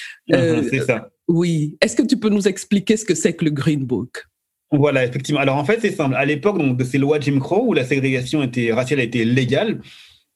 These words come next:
Speaker 1: euh, ben, en fait, le problème des Noirs, c'est qu'ils voulaient partir en, en vacances ou en congé, peu importe, quelque part, mais ils savaient jamais comment ils seraient accueillis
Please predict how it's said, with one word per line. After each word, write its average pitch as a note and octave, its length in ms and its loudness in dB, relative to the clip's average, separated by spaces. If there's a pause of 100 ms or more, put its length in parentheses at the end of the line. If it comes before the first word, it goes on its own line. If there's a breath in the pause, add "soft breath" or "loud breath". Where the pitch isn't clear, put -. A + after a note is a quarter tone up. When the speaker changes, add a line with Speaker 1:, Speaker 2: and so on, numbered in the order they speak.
(100)
Speaker 1:
euh, B2 460 2
ben, B2+ 140 0
en C3 120 -2
fait, G3 140 -2
le E3+ 100 0
problème F3 400 0
des D3+ 80 0
Noirs, F3 260 0
c'est C3+ 120 -2
qu'ils C3 160 -2
voulaient C#3+ 240 0
partir F3 420 -2
en, B2 220 -4 (160)
en A#2+ 180 -2
vacances C#3+ 500 0 (140)
ou A#2 100 0
en A2+ 60 0
congé, A#2+ 400 -2
peu C3+ 140 -2
importe, C3+ 260 0
quelque A2+ 220 -2
part, G#3+ 280 -2 (540 loud breath)
mais C3+ 140 6
ils C3+ 100 0
savaient C3+ 280 2
jamais F#3 440 0
comment D#3 240 0
ils C#3+ 100 0
seraient C3+ 340 -2
accueillis D#3 580 0